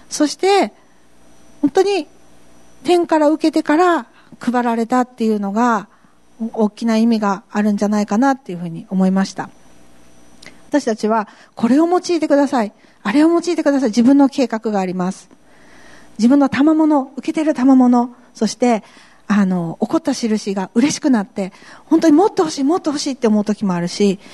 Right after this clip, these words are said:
これが用いられるようにって願っている時もあるけど、でもイエス様は、本当に、やっぱり自分の持てるものでは無理です。で、捧げて、そしてそれを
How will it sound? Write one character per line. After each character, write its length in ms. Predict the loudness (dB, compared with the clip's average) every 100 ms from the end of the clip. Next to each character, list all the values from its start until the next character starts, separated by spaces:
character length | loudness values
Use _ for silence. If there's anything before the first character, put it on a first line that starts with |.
| -20 -4
こ 100 | -2
れ 80 |
が 80 | 0
用 100 | 0
い 200 | -2 -2
ら 120 | 0
れ 120 | 0 0
る 100 | 2
よ 140 | 0
う 20 |
に 160 | 0 -2
っ 20 |
て 140 | -2
願 200 | 2 2
っ 60 | 0
て 120 | -2
い 20 | -4
る 80 |
時 220 | -4 -4 -4
も 80 |
あ 60 | -4
る 80 | -4
け 120 | -4
ど、 240 | -2 -2 -4 -20 -20 -20 _
で 60 | 2
も 80 | 4
イ 60 |
エ 80 | 4
ス 40 |
様 220 | 0 0 2
は、 260 | 0 -2 -8 _ _ _
本 200 | 0 0
当 100 | 2
に、 240 | 2 0 -2 -8 -14 -4
や 100 | -4
っ 60 | -2
ぱ 100 | 0
り 80 | 0
自 180 | 2 0
分 200 | 2 4
の 80 | 4
持 160 | 4
て 100 | 2
る 100 | 2
も 120 | 4
の 140 | 4 4
で 100 | 2
は 60 |
無 180 | 4 4
理 100 | 4
で 160 | 4 2
す。 160 | -2 -20 _ _ -20 -20 -20 -20 -20 -20 -20 -20 -4
で、 300 | 0 0 -4 _
捧 300 | -6 -4 -2
げ 140 | 0 -2
て、 340 | 0 0 -2 -8 _ _ _ -20 -20 -20 -20 -20 -20 -10
そ 120 | -4
し 60 | 0
て 80 | 2
そ 140 | 2
れ 100 | 2
を 400 | 4 4 2 -4